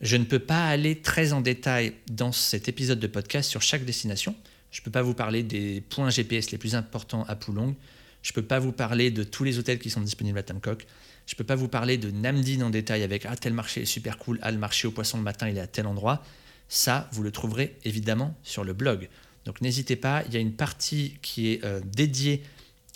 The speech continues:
à ce que j'appelle Hanoï et ses environs. Donc si vous cliquez sur la page Destination Vietnam, vous aurez une sous-catégorie qui s'appelle Hanoï et sa région et vous trouverez tous les articles qui sont en relation avec cette zone. Il y a d'autres régions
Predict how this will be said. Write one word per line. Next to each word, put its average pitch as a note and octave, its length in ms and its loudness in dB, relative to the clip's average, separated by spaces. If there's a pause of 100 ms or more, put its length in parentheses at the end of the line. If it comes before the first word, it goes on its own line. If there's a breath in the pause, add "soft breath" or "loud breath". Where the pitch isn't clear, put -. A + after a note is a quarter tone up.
(100)
à A#2 80 2
ce - 80 2
que - 80 0
j'appelle A#2 440 2
Hanoï C#3 280 4
et - 20 0
ses B2 200 2
environs. A2+ 400 0
Donc G#2 160 -8
si - 80 -2
vous G#2 100 -6
cliquez - 240 -6
sur A#2 140 -2
la G#2 100 -2
page G#2 340 -2 (200)
Destination A2+ 640 0
Vietnam, G#2+ 480 -2 (480 loud breath)
vous G#2+ 260 -2
aurez A#2 220 4 (100)
une G#2+ 120 0
sous-catégorie A#2+ 800 0 (340)
qui A#2+ 100 -6
s'appelle G#2+ 480 -2
Hanoï A#2 300 2
et - 20 2
sa G#2 160 2
région G2+ 420 0
et A#2 60 -2
vous A2 140 -6
trouverez G#2+ 300 -6
tous - 200 -6
les C#3 160 2
articles - 420 -4 (380 loud breath)
qui - 100 -8
sont C3 140 2
en B2 100 0
relation A2+ 500 2
avec B2+ 200 0
cette A2 200 0
zone. G#2 200 0 (540 loud breath)
Il A#2+ 60 -2
y A2+ 60 4
a A2 60 4
d'autres D3+ 460 4
régions C#3 580 4